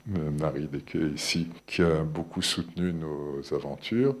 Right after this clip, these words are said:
Mais il y a aussi, bien sûr, en toile de fond, un absent aujourd'hui que je veux saluer, à qui je veux redire mon amitié, qui est Tsugan Sokiev, qui depuis, euh, près de vingt ans, euh, est l'acteur principal, euh, de l'Orchestre, euh,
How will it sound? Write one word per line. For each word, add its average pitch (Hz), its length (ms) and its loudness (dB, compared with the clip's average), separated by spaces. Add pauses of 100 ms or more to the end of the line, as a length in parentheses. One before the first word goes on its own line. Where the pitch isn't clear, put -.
Mais 92 100 2
il 87 80 2
y 90 60 4
a 85 60 6
aussi, 80 300 2
bien 92 140 0
sûr, 95 280 0
en 85 60 -4
toile 82 320 -2
de 78 100 -8
fond, 92 320 -4
un 85 100 -6
absent 82 560 -4
aujourd'hui 85 840 -2
que 78 340 -2
je 76 160 -8
veux 76 120 -4
saluer, 82 680 0
à 73 60 0
qui - 220 -8
je 80 160 -10
veux 78 100 -4
redire 80 440 -2
mon 76 240 -6
amitié, 101 600 2 (100)
qui 87 280 -2
est 101 340 6
Tsugan 87 320 -2
Sokiev, 95 760 2 (120)
qui 92 180 2
depuis, 80 720 -2
euh, 69 240 -2 (960)
près 92 240 4
de 76 120 -2
vingt 73 360 -8
ans, 85 340 -4
euh, - 800 -10
est 78 40 -2
l'acteur 85 440 4
principal, 85 800 -2
euh, 76 300 -4 (440)
de 90 100 2
l'Orchestre, - 800 -2
euh, 80 460 0